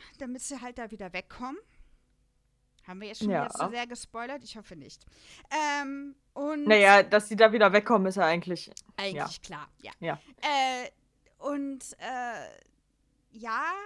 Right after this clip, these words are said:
Speaker 1: ich meine, sie betiteln s-, auch nicht ganz genau die Zutaten und danach, also der, der Schwung
Speaker 2: Naja,
Speaker 1: ist ja
Speaker 2: die
Speaker 1: auch
Speaker 2: sagen schon alle Zutaten.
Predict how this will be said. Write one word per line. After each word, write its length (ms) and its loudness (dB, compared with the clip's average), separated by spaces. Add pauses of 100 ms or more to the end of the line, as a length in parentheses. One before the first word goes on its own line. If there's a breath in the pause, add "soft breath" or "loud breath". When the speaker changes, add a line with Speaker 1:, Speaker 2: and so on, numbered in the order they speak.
(1400)
Speaker 1:
ich 180 -16
meine, 220 -8
sie 100 -12
betiteln 1000 -12
s-, 280 -18
auch 160 -12
nicht 300 -12
ganz 300 -12
genau 380 -10
die 140 -18
Zutaten 840 -14
und 100 -12
danach, 360 -12 (200)
also 200 -14 (160)
der, 120 -10
der 240 -12
Schwung 280 -10
Speaker 2:
Naja, 440 10
Speaker 1:
ist 80 4
ja 60 -4
Speaker 2:
die 100 -2
Speaker 1:
auch 40 -8
Speaker 2:
sagen 320 4
schon 260 2
alle 280 2
Zutaten. 680 -6